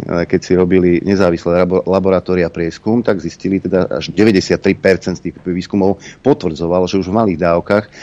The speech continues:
bisfenol A, e, teda pôsobí ako estrogén. Čuduj sa svete,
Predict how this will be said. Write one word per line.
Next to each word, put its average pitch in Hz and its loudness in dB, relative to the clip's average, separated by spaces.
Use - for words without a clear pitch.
bisfenol 92 0
A, 95 2
e, - -14
teda 85 2
pôsobí 90 0
ako 78 -2
estrogén. - -8
Čuduj 165 4
sa 92 2
svete, 90 0